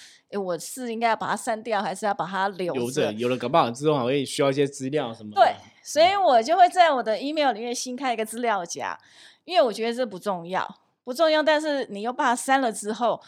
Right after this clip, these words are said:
Speaker 1: 后续可能哪一天过了一两个礼拜
Speaker 2: 会有需要用到的时候。
Speaker 1: 对，所以我开了一个资料夹叫做“不重要”，然后把那些我认为不重要、应该不会用不到的东西，把它往里面丢。
Speaker 2: 对。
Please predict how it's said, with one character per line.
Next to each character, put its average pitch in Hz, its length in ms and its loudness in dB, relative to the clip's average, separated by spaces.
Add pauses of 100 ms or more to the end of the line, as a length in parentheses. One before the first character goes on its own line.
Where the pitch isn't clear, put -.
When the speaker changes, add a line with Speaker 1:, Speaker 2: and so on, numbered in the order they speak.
(240)
Speaker 1:
后 285 200 2
续 277 180 -6
可 220 120 -10
能 185 180 -8
哪 151 220 -4
一 185 80 -10
天 214 440 -6 (380)
过 247 180 -2
了 202 80 0
一 220 120 0
两 202 120 4
个 175 80 -4
礼 - 120 -8
拜 214 140 2
Speaker 2:
会 208 40 2
有 196 60 -2
需 139 260 -4
要 143 160 4
用 143 180 -2
到 131 200 -4
的 101 40 -10
时 107 120 -16
候。 107 60 -18 (100)
Speaker 1:
对， 220 160 -4
所 254 120 -4
以 254 40 2
我 226 80 0
开 247 180 -2
了 247 100 0
一 226 40 0
个 220 100 -2
资 214 180 -8
料 226 160 4
夹 185 200 -2
叫 202 80 -2
做 202 120 -4
“不 165 160 -16
重 175 320 -6
要”， 175 240 -4 (220)
然 - 100 -8
后 302 140 0
把 202 220 -4
那 262 120 -2
些 285 180 0
我 233 120 2
认 254 80 0
为 247 100 0
不 220 140 -10
重 233 320 -6
要、 226 260 0 (300)
应 311 220 -8
该 285 160 0
不 214 260 -12
会 226 200 -4
用 240 220 -4
不 165 120 -16
到 233 180 2
的 170 60 -2
东 196 120 -4
西， 208 80 -8
把 165 120 -8
它 180 220 -6 (260)
往 202 260 -2
里 214 80 -2
面 175 300 -10
丢。 165 320 -10
Speaker 2:
对。 107 340 -8